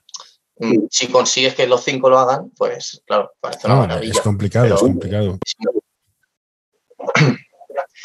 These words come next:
Speaker 1: y conforme más caos hay, más difícil es decidir. Que también, mm, hay jugadores que no son capaces de tomar decisiones rápidas. Y, bueno, es un poco enseñarles a ese ritmo de juego.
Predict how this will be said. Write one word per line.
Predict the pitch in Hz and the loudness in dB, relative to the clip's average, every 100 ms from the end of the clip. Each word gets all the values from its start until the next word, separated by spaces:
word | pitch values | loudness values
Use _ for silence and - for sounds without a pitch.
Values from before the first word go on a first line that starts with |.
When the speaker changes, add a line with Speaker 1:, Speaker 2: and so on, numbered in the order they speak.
| 1077 - - _ - - - _ | -2 -4 -16 _ -20 -18 -20 _
Speaker 1:
y | - 113 | -6 2
conforme | 113 110 107 110 110 | 2 2 0 0 -4
más | 113 117 - | -2 -2 0
caos | - 120 120 120 120 - | 0 2 4 4 2 0
hay, | 123 127 135 | 0 2 2
más | 123 107 | 0 -4
difícil | 101 117 120 123 110 | -4 -8 -6 -2 -2
es | 107 | -2
decidir. | - - 92 110 - - _ - _ _ _ | -6 -10 -6 -6 -6 -12 _ -20 _ _ _
Que | - | 0
también, | 104 98 98 98 110 117 123 117 | 2 2 4 4 2 0 -4 -6
mm, | 107 98 95 95 95 _ _ _ _ _ - - | -4 -4 -6 -8 -12 _ _ _ _ _ -12 -4
hay | 98 | -2
jugadores | 107 104 104 | 2 2 2
que | 120 | 0
no | |
son | 127 113 | 0 0
capaces | 104 117 - 98 | 0 0 0 0
de | 104 101 104 | 0 0 -2
tomar | - 101 101 | -2 0 -2
decisiones | 104 110 - 104 98 95 - - | -4 -4 -2 2 2 0 -4 -6
rápidas. | - 101 90 - - - - - _ - _ - - - - - | -2 -2 -2 -4 -8 -12 -20 -20 _ -20 _ -20 -20 -20 -18 -6
Y, | 107 98 95 92 92 - | -2 0 -2 -4 -6 -4
bueno, | 104 101 101 | 0 0 -2
es | 113 | -4
un | 107 | 0
poco | 104 113 123 - _ - | 4 4 2 -6 _ -6
enseñarles | 107 - 104 104 117 131 - | -6 -4 -2 2 2 2 0
a | 117 104 104 | 2 4 2
ese | 101 120 | 2 0
ritmo | 104 117 | 0 -4
de | 107 | -4
juego. | - - - | -4 -6 -6